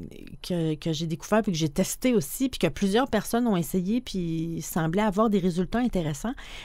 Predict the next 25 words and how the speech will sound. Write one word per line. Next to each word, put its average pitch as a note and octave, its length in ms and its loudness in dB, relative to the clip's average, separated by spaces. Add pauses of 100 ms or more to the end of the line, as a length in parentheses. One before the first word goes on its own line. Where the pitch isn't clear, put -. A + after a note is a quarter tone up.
C'est - 140 0
la E3+ 140 6
respiration B3+ 680 2 (100)
quatre D4+ 240 -2
sept - 380 -6
huit. - 420 -4 (220)
En E3+ 60 -4
tout - 120 -10
cas, C#4+ 80 0
ça A#3 140 4
vaut F#3 140 6
la F#3+ 120 10
peine C#4 240 4
d'être F3+ 240 6
essayé. F#3 460 0 (420)
C'est, - 300 0 (120)
t'inspires C4 720 4
quatre F4 240 -2
secondes, G3 720 0 (400)
tu - 200 6
retiens C4 640 4 (600)
ta G3 120 4
respiration F#3+ 760 2
sept - 320 -4
secondes G3 540 -4